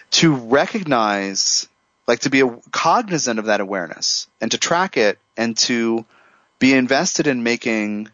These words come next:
better choices in the short term, like, all the time. And there's been a, there's been a, a remarkable turnaround with boundaries in our relationship, with, with her being aware of, um,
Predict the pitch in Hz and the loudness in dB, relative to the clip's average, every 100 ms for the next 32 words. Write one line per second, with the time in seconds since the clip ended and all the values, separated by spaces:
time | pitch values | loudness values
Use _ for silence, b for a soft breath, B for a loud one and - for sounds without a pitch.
0 | _ - 127 139 - 139 131 120 110 104 | _ 0 2 2 0 2 2 2 0 0
1 | 104 98 - - _ 110 110 110 117 101 | -2 0 -2 -2 _ 0 2 2 0 0
2 | - 202 165 110 - 113 101 - 123 82 | 0 0 0 -2 0 0 0 -4 -4 -4
3 | 67 _ _ _ _ _ - b b b | -8 _ _ _ _ _ -20 b b b
4 | b b b _ 135 143 147 180 185 151 | b b b _ 2 2 2 2 2 2
5 | 160 160 175 170 151 139 139 135 131 127 | 2 2 2 2 2 2 0 0 0 0
6 | 156 151 123 104 98 98 - - 131 120 | 0 -2 -2 0 -2 -4 -6 -2 0 2
7 | 104 95 98 101 - 107 107 98 98 92 | 0 -2 -4 -2 0 0 -2 -4 -4 -4
8 | 90 95 90 - - - - _ 101 95 | -2 -2 -2 -4 -6 -8 -12 _ 0 2
9 | 104 98 - 113 107 104 b b b b | 0 0 2 2 2 0 b b b b
10 | 110 110 110 104 101 104 _ 104 104 110 | -2 2 2 2 -4 -8 _ 0 2 2
11 | 107 95 98 95 92 - 90 92 87 85 | 2 0 0 0 -2 -8 -4 -4 -4 -8
12 | 82 85 | -16 -20